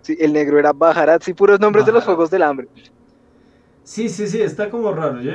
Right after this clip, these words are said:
Speaker 2: yo creo que debe ser, no sé. Pero es
Speaker 1: O sea,
Speaker 2: que
Speaker 1: mi
Speaker 2: al, al
Speaker 1: explicación en el momento yo
Speaker 2: principio
Speaker 1: dije yo, "Ah, esto debe ser en el futuro y por eso son nombres del futuro".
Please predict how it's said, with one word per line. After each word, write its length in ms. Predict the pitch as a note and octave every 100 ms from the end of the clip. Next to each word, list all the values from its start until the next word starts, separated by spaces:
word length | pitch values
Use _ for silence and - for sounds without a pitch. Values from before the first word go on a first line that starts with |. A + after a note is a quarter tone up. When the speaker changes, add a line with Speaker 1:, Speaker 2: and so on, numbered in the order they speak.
| F#3+
Speaker 2:
yo 140 | G#3
creo 180 | A3+ A3+
que 100 | G3+
debe 220 | D#3 E3
ser, 260 | - F#3 -
no 180 | C#3+ D3+
sé. 220 | D3 G#2+ - _ _ _ _ _ _ _ _ -
Pero 200 | D#3 E3
es 60 |
Speaker 1:
O 40 | E3
sea, 140 | G#3
Speaker 2:
que 60 | G3+
Speaker 1:
mi 40 |
Speaker 2:
al, 40 | G#3
al 0 |
Speaker 1:
explicación 360 | G3 G#3 G3+ A3
en 20 |
el 60 |
momento 260 | B3 B3 A#3+
yo 60 | A#3+
Speaker 2:
principio 220 | G#3 G3
Speaker 1:
dije 120 | F#3+
yo, 140 | F#3 D#3
"Ah, 220 | D#3+ F3+
esto 220 | E3 -
debe 220 | E3+ E3+ E3+
ser 180 | F3
en 80 | E3+
el 120 | F3+
futuro 460 | - E3+ - C#3+ D3
y 40 |
por 200 | C#3 D3
eso 180 | C3 C3+
son 180 | C#3 C3+
nombres 300 | C3 B2 B2+
del 100 | B2
futuro". 260 | - -